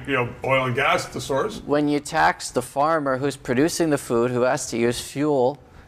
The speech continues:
Speaker 2: to
Speaker 1: Yeah.
Speaker 2: actually farm all of the food, and then when you tax the trucks that have to bring your food from the farm to the point of sale,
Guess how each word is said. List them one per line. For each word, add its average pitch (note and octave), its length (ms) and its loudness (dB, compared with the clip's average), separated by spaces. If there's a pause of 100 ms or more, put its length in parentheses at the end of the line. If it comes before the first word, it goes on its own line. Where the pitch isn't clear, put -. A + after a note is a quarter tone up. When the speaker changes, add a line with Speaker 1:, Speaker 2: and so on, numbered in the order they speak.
(160)
Speaker 2:
to B2 320 2
Speaker 1:
Yeah. A#2+ 80 0
Speaker 2:
actually B2+ 420 2
farm D#3 540 0
all A#2+ 220 2
of A2+ 120 -2
the A2+ 80 -10
food, A2+ 540 0
and C3 160 2
then E3 100 0
when D#3 140 2
you D3 100 0
tax D3 480 -4
the B2+ 80 -4
trucks - 680 -4 (300)
that C3 120 2
have C#3+ 260 0
to C#3+ 80 -4
bring C#3 300 2
your E3+ 120 0
food B2+ 340 0
from D#3+ 260 -2
the F3 80 0
farm B2 420 -4
to D#3+ 180 -2
the E3 100 -2
point B2+ 300 0
of G#2+ 80 -4
sale, D#3 500 0